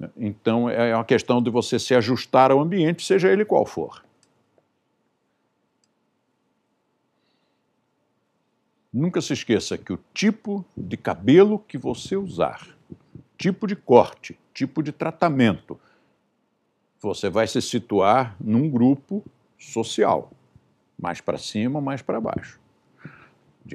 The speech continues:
O tipo de sapato que você usar, o tipo de adereço, sendo mulher, vai se situar aqui ou ali,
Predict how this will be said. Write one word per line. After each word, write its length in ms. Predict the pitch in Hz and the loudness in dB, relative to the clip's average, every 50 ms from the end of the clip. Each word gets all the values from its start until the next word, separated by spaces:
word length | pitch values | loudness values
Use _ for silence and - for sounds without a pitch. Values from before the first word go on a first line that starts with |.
| - - | -14 -10
O 100 | - 101 | -12 -12
tipo 440 | - - _ - 156 190 185 - 208 | -12 -10 _ 2 2 2 4 2 -2
de 80 | 175 190 | -4 -6
sapato 680 | - - - 170 - _ _ 165 170 143 - - 143 | -4 -4 -6 -6 -6 _ _ 0 0 0 -2 -6 -12
que 100 | 123 - | -12 -10
você 220 | 117 127 110 - 135 | -12 -12 -10 -8 -8
usar, 500 | 127 120 101 - 104 - - - - _ _ - - - _ | -8 -8 -4 -2 -2 -2 -2 -4 -8 _ _ -12 -12 -12 _
o 80 | - 87 | -14 -14
tipo 400 | - _ - 160 180 175 - 156 | -14 _ -4 -4 -4 -2 -4 -2
de 100 | 139 156 | 0 0
adereço, 540 | 151 135 151 143 139 151 147 117 - - - | 0 2 4 4 6 6 6 4 4 -4 -14
sendo 320 | - - 104 104 104 107 | -10 -8 -6 -4 -4 -2
mulher, 420 | 110 117 113 110 104 98 87 - - - _ _ _ _ _ _ _ _ _ _ _ _ _ _ _ _ _ | -2 -2 0 2 2 2 2 0 -2 -12 _ _ _ _ _ _ _ _ _ _ _ _ _ _ _ _ _
vai 360 | - 92 76 82 92 92 101 110 | -20 -12 -4 -2 0 0 0 -2
se 140 | - - | -6 -8
situar 640 | 104 - - 123 117 - - 131 110 98 101 101 95 | -10 -6 -6 -8 -8 -4 0 2 4 4 4 2 0
aqui 420 | 87 - - - - 104 113 127 | -2 -6 -8 -8 -4 -2 -2 0
ou 140 | 143 151 156 | 0 0 0
ali, 440 | 151 117 101 107 113 127 147 156 | 0 0 0 2 2 2 0 0